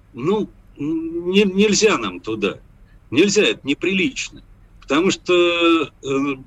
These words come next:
все эти годы я вот сам, по-, я знаю, что, что это такое. Я сам находился долгое <laughs> время под cancel culture. Я вот последний свой роман, спасибо только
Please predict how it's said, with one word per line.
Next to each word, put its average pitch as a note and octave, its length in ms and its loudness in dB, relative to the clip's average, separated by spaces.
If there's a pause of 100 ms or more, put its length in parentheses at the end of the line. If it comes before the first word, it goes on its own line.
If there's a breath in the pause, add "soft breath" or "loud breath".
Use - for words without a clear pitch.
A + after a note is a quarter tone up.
(180)
все - 480 0
эти G3 220 2
годы D3 640 0
я F#3+ 200 2
вот E3 220 -6
сам, D#3+ 260 -4 (120)
по-, C#3 240 2
я F3+ 180 4
знаю, E3+ 260 0
что, C3+ 300 0
что E3+ 200 0
это - 120 -4
такое. F#3 380 2
Я D#3+ 160 2
сам E3+ 260 -2
находился D3 580 -2
долгое D#3 380 2
<laughs> D3 140 -2
время B2 180 0
под - 320 -4
cancel D3+ 340 0
culture. G3 320 2
Я D3 120 2
вот C#3+ 100 -2
последний C#3 440 -2
свой C#3+ 180 -2
роман, E3+ 260 0
спасибо D3+ 400 0
только C#3+ 300 -4